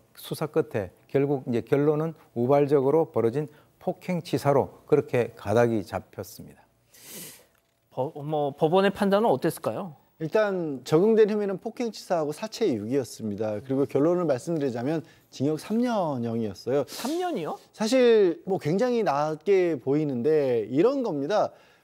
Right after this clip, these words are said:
Speaker 3: 만약에 살인이라고 하는 범죄를 입증하려면 굉장히 무거운 범죄잖아요. 그래서
Speaker 2: 예.
Speaker 3: 아주 엄격하게,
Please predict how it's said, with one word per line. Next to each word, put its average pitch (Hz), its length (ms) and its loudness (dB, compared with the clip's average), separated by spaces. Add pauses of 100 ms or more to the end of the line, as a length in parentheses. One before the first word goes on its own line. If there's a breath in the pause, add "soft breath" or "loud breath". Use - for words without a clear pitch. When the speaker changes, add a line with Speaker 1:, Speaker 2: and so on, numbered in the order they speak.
Speaker 3:
만약에 226 340 0
살인이라고 254 800 -2
하는 175 200 -2
범죄를 143 360 -2
입증하려면 135 640 -6 (520 soft breath)
굉장히 170 300 -2
무거운 170 420 0
범죄잖아요. 123 640 -4
그래서 147 240 -8
Speaker 2:
예. 139 80 -8
Speaker 3:
아주 180 340 0
엄격하게, 170 600 -4